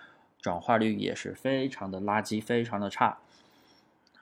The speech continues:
所以今天给大家讲的第一个原因就是一个类目的定位，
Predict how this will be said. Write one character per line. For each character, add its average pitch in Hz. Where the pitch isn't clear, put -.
所 160
以 117
今 151
天 160
给 117
大 107
家 117
讲 -
的 98
第 127
一 165
个 160
原 104
因 113
就 113
是 107
一 98
个 101
类 123
目 104
的 98
定 117
位， 131